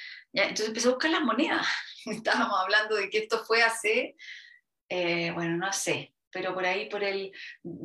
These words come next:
piensen que el dos mil, mm, dos mil ocho, por ahí, ¿ya?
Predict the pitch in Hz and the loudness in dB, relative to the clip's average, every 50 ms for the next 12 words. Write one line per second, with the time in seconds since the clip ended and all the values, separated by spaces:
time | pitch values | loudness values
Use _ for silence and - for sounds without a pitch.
0 | 156 - _ - 214 214 214 208 - 220 202 - - 202 196 196 190 185 190 185 | -12 -14 _ -2 0 0 0 0 -4 -6 -6 -4 -4 -2 -2 -2 -2 -2 -2 -4
1 | 180 185 202 208 208 208 208 208 196 180 175 - - - - - _ _ _ _ | -2 -4 -6 -4 -4 -4 -4 -4 -4 -6 -8 -10 -16 -20 -20 -20 _ _ _ _
2 | _ _ _ _ _ _ _ _ _ _ _ _ _ _ _ _ _ - 196 190 | _ _ _ _ _ _ _ _ _ _ _ _ _ _ _ _ _ -10 -8 -6
3 | 185 180 180 180 175 175 170 170 170 170 170 156 - _ _ _ _ _ _ _ | -4 -6 -6 -4 -4 -2 -2 -2 -2 -4 -8 -14 -18 _ _ _ _ _ _ _
4 | _ _ _ _ _ _ _ _ _ _ _ _ - 170 180 175 196 208 220 233 | _ _ _ _ _ _ _ _ _ _ _ _ -10 -8 -6 -6 -4 2 4 6
5 | 240 226 220 - - - 160 - - - _ _ _ _ _ _ _ _ _ _ | 6 6 6 2 0 -4 -4 -6 -8 -12 _ _ _ _ _ _ _ _ _ _
6 | _ _ _ _ _ - 185 170 180 190 175 156 - - - _ _ _ _ _ | _ _ _ _ _ -4 -2 2 4 4 2 2 0 -6 -16 _ _ _ _ _
7 | - 175 180 190 - - - | -12 -8 -8 -8 -8 -10 -12